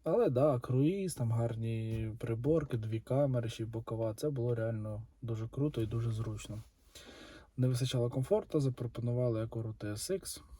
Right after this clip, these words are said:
Це як восьмий Accord, два і чотири, на, вона там прошита з Америки, якось дурна була. Їхала гарно. Але от вже на Civic я ще почав от дивитись на Volvo. Дуже сильно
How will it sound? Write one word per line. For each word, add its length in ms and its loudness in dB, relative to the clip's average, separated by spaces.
Це 120 0
як 200 0
восьмий 340 0
Accord, 340 0
два 220 -4
і 60 -8
чотири, 440 0
на, 320 -4
вона 180 -4
там 180 -8
прошита 440 -4
з 80 -4
Америки, 360 0
якось 200 -4
дурна 400 -2
була. 280 -6
Їхала 380 -2
гарно. 420 -6
Але 420 2
от 240 -2
вже 300 6
на 100 6
Civic 540 6
я 60 2
ще 120 -4
почав 320 -6
от 120 -6
дивитись 420 -2
на 100 0
Volvo. 460 0
Дуже 280 0
сильно 480 -2